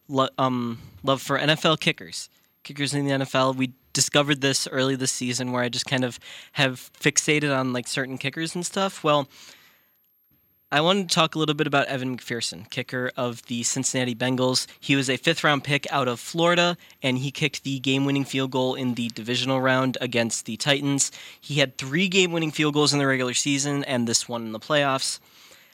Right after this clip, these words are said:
He was eighty-four point eight percent this season from, um, for field goals and had his longest from fifty-eight. And I just wanted to play a quick clip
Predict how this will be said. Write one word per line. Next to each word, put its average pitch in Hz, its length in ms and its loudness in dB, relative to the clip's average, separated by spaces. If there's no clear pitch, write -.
He 139 200 -2
was 131 260 -2
eighty-four 147 460 2
point 135 200 -4
eight 127 160 -4
percent 156 480 2
this 156 140 4
season 160 320 2
from, 156 240 -6
um, 156 300 0
for - 280 -4
field 175 280 -2
goals 175 420 2
and 135 160 0
had 139 400 2
his 135 180 -4
longest 135 320 2
from 123 200 -6
fifty-eight. 139 680 0
And 135 140 -2
I 143 120 -2
just 147 180 0
wanted 156 180 0
to 147 60 -4
play 147 180 -2
a 135 60 0
quick - 240 -8
clip 135 260 0